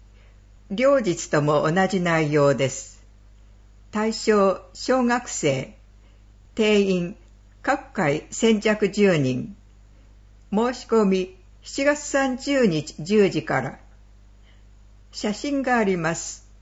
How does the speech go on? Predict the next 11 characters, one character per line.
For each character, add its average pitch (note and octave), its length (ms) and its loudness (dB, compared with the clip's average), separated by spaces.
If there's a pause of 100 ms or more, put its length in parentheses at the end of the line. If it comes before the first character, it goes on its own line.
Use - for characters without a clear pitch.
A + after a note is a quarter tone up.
(160)
説 D#3+ 380 -6
明。 C#3+ 400 -2 (840)
子 G#3 120 0
ど C4 100 2
も C#4+ 160 0
た A3 160 -2
ち F#3 160 -6
が D3 380 -2
机 C#4+ 420 -2 (100)
い A#3+ 40 -2
っ A#3 80 -6